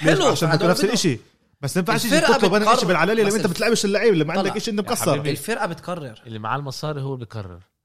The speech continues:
Speaker 3: وهو اللاعبين بدنا ولا بدناش. إذا إحنا بنأثرش ع-، يعني، آ-، آ-، آ-، في بيني وبينك عقد. العقد بيقول له: "أنا بدفع لك أنت
Speaker 2: ثلاث سنين، أربع
Speaker 3: آه،
Speaker 2: سنين، هذا
Speaker 3: أنت
Speaker 2: المبلغ."
Speaker 3: إذا أنت تحت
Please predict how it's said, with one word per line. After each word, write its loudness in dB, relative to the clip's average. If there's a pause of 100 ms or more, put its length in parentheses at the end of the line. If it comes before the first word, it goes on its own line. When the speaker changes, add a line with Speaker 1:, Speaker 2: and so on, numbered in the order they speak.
(340)
Speaker 3:
وهو -12
اللاعبين -8
بدنا -8
ولا -8
بدناش. -14 (800)
إذا -8
إحنا -12 (460)
بنأثرش -10
ع-، -20
يعني، -10
آ-، -14
آ-، -14
آ-، -12
في -6
بيني -2
وبينك -2
عقد. -4 (280)
العقد -4
بيقول -4
له: -6
"أنا -6
بدفع -8
لك -8 (760)
أنت -14
Speaker 2:
ثلاث -2
سنين، -6
أربع -2
Speaker 3:
آه، 6
Speaker 2:
سنين، -4
هذا -2
Speaker 3:
أنت 0 (140)
Speaker 2:
المبلغ." -8 (880)
Speaker 3:
إذا 0
أنت -4
تحت -4